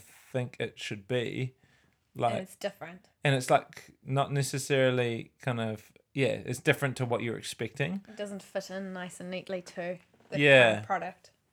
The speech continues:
Speaker 1: Yes.
Speaker 2: Mm.
Speaker 1: Um, yeah, that, it's hard to know what to do with that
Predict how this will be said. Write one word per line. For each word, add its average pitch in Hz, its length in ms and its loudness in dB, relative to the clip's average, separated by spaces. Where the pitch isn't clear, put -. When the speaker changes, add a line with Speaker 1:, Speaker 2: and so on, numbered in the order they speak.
Speaker 1:
Yes. 117 500 -4
Speaker 2:
Mm. 202 520 -10
Speaker 1:
Um, 110 560 -2
yeah, 110 340 0
that, 135 340 2
it's 131 180 -4
hard 139 200 6
to 131 80 -2
know 120 140 0
what 110 100 -10
to 113 80 -10
do 107 160 -2
with 107 140 -4
that - 260 -10